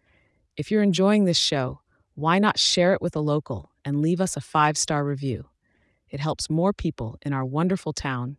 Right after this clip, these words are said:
to be informed and start their day right. Have a splendid day, and don't forget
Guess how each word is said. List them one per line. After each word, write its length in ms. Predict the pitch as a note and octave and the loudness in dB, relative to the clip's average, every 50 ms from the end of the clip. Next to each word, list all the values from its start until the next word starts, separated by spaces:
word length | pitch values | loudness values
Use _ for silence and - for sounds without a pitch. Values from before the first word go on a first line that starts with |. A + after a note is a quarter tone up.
| _ - | _ -14
to 100 | - D3 | -8 -4
be 140 | C#3+ D3+ | -4 -2
informed 580 | D3 C#3+ - - - D#3 D#3 E3 E3+ F3+ E3+ - - _ _ - | -2 -4 -4 -6 -6 -4 -4 -2 -4 -4 -6 -8 -14 _ _ -10
and 140 | C3+ C3+ | -8 -6
start 340 | - - - - D#3 E3+ - | -6 -4 -2 0 -2 0 -2
their 120 | - D#3 D3+ | -2 -4 -2
day 180 | C#3 D3 C#3+ | -2 -2 -2
right. 400 | C#3 C3 A2+ D#2+ C2+ - - - - _ _ _ _ _ _ _ _ _ _ _ _ _ | -2 -4 -6 -8 -10 -12 -16 -20 -20 _ _ _ _ _ _ _ _ _ _ _ _ _
Have 180 | - - C3+ | -10 -8 -6
a 40 | C3+ | -4
splendid 520 | - - - - - D3 D3 D3+ D3+ D#3+ C#3+ | -4 -4 -6 -4 -2 -2 0 0 0 -2 -2
day, 340 | C#3 C3 A#2+ C3 D#3 - _ _ _ _ _ | -4 -4 -4 -6 -8 -12 _ _ _ _ _
and 140 | - C#3+ C#3+ | -2 0 4
don't 200 | - E3+ F#3 - | 6 6 4 4
forget 400 | - - F#3 D#3+ E3+ D3 A2+ - | 2 0 2 4 4 4 4 0